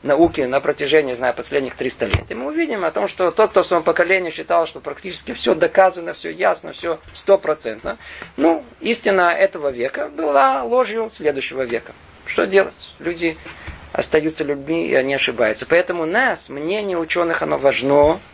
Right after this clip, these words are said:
Уважительно будем их выслушивать, но совершенно нас ни к чему не обязывает. Значит, что у нас осталось? Фактами, с фактами и экспериментами с-, нет, у Тора нет никаких противоречий.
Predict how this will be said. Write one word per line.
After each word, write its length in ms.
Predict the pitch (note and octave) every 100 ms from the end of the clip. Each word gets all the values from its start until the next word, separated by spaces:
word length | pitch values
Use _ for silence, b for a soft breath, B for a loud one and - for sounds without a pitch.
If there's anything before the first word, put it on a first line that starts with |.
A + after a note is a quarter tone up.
| - - - - - - -
Уважительно 480 | G#2 A#2+ F3 G#3 G3
будем 280 | G3 F#3+ F3+
их 140 | F3+
выслушивать, 600 | F3+ - C#3+ C3+ C3+ C3+
но 160 | C#3+ D3
совершенно 360 | C#3+ D3 E3+ F3+
нас 200 | F3 F3
ни 60 |
к 60 | D#3+
чему 180 | F3 F3+
не 100 | F#3
обязывает. 500 | F#3+ B3 A3+ A#2 - - - - - - - - B B -
Значит, 220 | E3 D#3+
что 180 | - A3
у 40 |
нас 180 | G3+ F3
осталось? 500 | D#3+ C#3+ B2+ B2 D3 - _ _ _ _ _ _ - - -
Фактами, 680 | A3+ B3 - G3 F3 D#3+ D#3
с 60 |
фактами 540 | F#3 - - E3 D3+ C#3+
и 340 | E3+ D#3 -
экспериментами 800 | - - E3 D#3 D3 B2+ B2 A#2 - - - -
с-, 480 | - - G1+ G1+ -
нет, 240 | D#3 F#3
у 60 | D#3
Тора 220 | D#3 F3
нет 200 | D#3+ D#3
никаких 380 | D#3 D3 C3+ A2+
противоречий. 640 | A#2+ A#2 A#2 A#2 A#2+ -